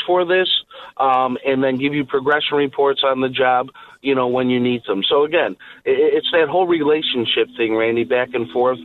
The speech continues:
um, you know, but i-, i-, if you're not there to show up and do the work,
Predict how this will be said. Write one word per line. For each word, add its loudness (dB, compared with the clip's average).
um, 0
you -2
know, 2
but 0
i-, -2
i-, 2
if -4
you're 2
not 0
there 2
to 0
show 2
up -2
and -2
do 2
the 2
work, 2